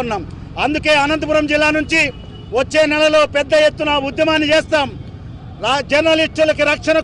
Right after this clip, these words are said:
కోసం ప్రత్యేక చట్టం తీసుకురావాలని. ఇవాళ జర్నలిస్టుల మీద దాడులు జరిగితే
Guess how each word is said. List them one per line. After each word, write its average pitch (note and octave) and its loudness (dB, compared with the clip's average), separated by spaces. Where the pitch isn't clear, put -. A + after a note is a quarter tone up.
కోసం D#4+ 2
ప్రత్యేక C#4 0
చట్టం E4 0
తీసుకురావాలని. C#4+ 0
ఇవాళ D#4 4
జర్నలిస్టుల D#4+ 0
మీద D#4 2
దాడులు D#4 0
జరిగితే D4+ 2